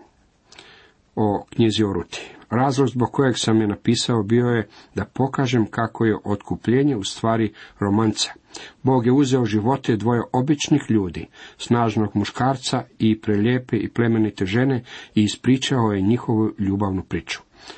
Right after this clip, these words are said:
U toj priči Bog je čovjeku otkrio svoju veliku ljubav prema njemu. To je bio način na koji nam je prenio sljedeću gotovo nevjerojatnu činjenicu: spasenje je ljubavni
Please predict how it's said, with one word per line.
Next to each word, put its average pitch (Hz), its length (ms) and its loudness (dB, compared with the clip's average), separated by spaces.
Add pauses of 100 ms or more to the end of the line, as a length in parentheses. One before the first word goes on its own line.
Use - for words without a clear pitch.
(120)
U 104 80 -2
toj 127 220 0
priči 143 300 2
Bog 123 360 2
je 104 120 0
čovjeku 139 720 0
otkrio 127 320 0
svoju 107 340 0
veliku 131 460 0
ljubav 131 380 2 (320)
prema 123 240 2
njemu. 131 300 2 (440)
To 113 100 0
je 107 60 2
bio 98 200 0
način 117 440 2
na 113 80 0
koji 110 280 2
nam 104 220 2
je 95 100 -2 (300)
prenio 123 460 0
sljedeću 113 560 -2
gotovo 123 520 -2 (320)
nevjerojatnu 113 840 2 (120)
činjenicu: 107 580 2 (280)
spasenje 127 840 0
je 82 160 -6
ljubavni 98 720 -2